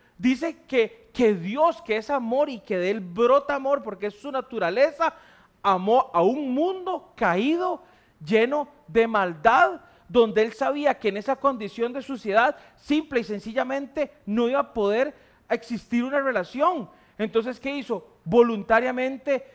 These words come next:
nos ha dado, ¿a quién? A su Hijo.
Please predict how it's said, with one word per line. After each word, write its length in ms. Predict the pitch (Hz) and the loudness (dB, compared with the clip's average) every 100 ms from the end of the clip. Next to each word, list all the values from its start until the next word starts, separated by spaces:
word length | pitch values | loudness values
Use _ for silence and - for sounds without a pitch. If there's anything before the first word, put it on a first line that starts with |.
| _ _ - | _ _ -6
nos 240 | 214 208 | -4 -2
ha 80 | 202 | 0
dado, 180 | 220 247 | 0 0
¿a 100 | - | -4
quién? 360 | 269 294 247 - _ - | -4 -2 -4 -12 _ -12
A 100 | 190 | -12
su 220 | 208 240 | -10 -4
Hijo. 400 | 359 392 330 | -4 -4 -12